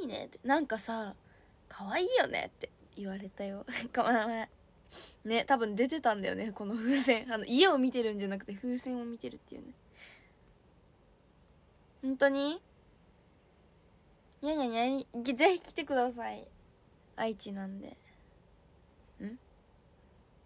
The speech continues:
え、そうなの？水素？観覧車乗りながらディーエムエムで、<laughs> 観覧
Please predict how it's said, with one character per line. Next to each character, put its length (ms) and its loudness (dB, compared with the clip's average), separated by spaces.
え、 80 -6
そ 160 4
う 40 4
な 100 8
の？ 320 -6
水 280 -6
素？ 240 -14
観 120 -2
覧 100 0
車 120 0
乗 60 2
り 60 0
な 80 2
が 80 4
ら 80 4
デ 80 -6
ィ 60 -4
ー 80 0
エ 40 0
ム 100 -2
エ 100 0
ム 100 -2
で、 120 -12
<laughs> 140 -20
観 120 6
覧 120 6